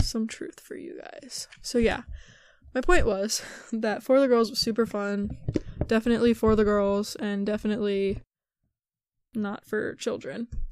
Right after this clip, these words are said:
Um, but it was really fun. And then, let's see, what else do I have for you guys today? Oh, I wanna talk about the show Catfish, and I think I'm a little bit late on this because I have them recorded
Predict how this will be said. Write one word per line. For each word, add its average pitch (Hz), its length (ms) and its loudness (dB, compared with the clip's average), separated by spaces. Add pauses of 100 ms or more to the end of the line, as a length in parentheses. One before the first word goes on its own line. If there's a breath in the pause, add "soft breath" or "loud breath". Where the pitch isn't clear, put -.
(100)
Um, 185 480 -12 (720)
but 220 100 -2
it 214 40 0
was 214 120 -4
really 214 180 -2
fun. 226 360 -10 (580)
And 226 180 0
then, 220 600 0 (200 loud breath)
let's 226 200 -4
see, - 580 -8 (360 loud breath)
what - 140 2
else - 220 -8
do - 120 -10
I - 60 -8
have 247 160 -10
for - 140 -18
you - 100 -8
guys - 320 -8
today? 320 760 2 (360)
Oh, 247 300 4
I 233 80 2
wanna 294 240 6
talk 294 180 0
about 254 180 4
the 247 60 0
show 226 200 0
Catfish, 208 520 0
and 214 120 0
I 220 40 0
think 254 220 2
I'm 285 100 2
a 269 40 2
little 226 180 6
bit 220 160 2
late 208 220 4
on 196 140 0
this 196 340 -2 (320 soft breath)
because 208 520 2
I 202 600 0 (1300)
have 226 340 -2
them 214 260 0
recorded 226 680 0